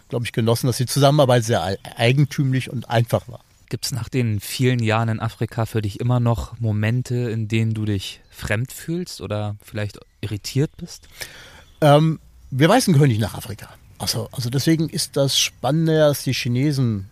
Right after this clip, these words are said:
Speaker 1: nachdem sie vierhundert Jahre ja wieder sehr auf sich bezogen waren, wieder mal nach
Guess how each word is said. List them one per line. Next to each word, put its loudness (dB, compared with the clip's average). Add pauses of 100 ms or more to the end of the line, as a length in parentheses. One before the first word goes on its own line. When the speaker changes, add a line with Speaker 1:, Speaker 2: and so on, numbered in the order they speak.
(140)
Speaker 1:
nachdem -2
sie 0
vierhundert 2
Jahre 4
ja 2
wieder -2
sehr -2
auf -8
sich 0
bezogen -2
waren, 0
wieder 2
mal 0
nach -6